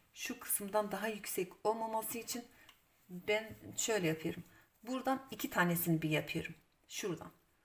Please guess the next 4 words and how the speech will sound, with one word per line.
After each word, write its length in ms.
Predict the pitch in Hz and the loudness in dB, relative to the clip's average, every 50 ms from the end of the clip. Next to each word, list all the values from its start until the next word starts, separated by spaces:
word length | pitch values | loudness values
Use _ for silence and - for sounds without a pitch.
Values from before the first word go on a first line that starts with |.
| _ _ _ - | _ _ _ -10
Bir 180 | 226 226 220 - | -10 -10 -6 -6
çubuk, 580 | - - 214 220 233 233 240 - - - - _ _ _ _ _ _ _ _ _ _ _ _ _ _ _ _ _ _ _ _ _ _ _ _ _ _ _ _ _ _ _ _ _ | -8 -6 -2 -2 -2 -2 -2 -8 -12 -12 -16 _ _ _ _ _ _ _ _ _ _ _ _ _ _ _ _ _ _ _ _ _ _ _ _ _ _ _ _ _ _ _ _ _
iki 240 | - - - - - | -12 -10 -6 -6 -4
çubuk. 380 | - - - - - - - | -4 -4 -4 -6 -10 -10 -16